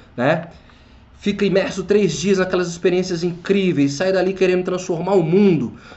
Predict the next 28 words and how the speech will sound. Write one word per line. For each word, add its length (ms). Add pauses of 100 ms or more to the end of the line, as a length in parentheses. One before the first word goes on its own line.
querendo 200
transformar 480
a 20
vida, 540 (160)
querendo 260
mudar 420
tudo, 360 (240)
querendo 220
chocar 420
o 40
universo. 580 (300)
E 60
aí 140
dá 80
algumas 360
semanas, 760 (320)
essa 180
energia 300
já 120
tá 160
baixa. 420 (1080)
Que 60
é 40
o 40
mesmo 220
movimento 440
que 80
acontece 760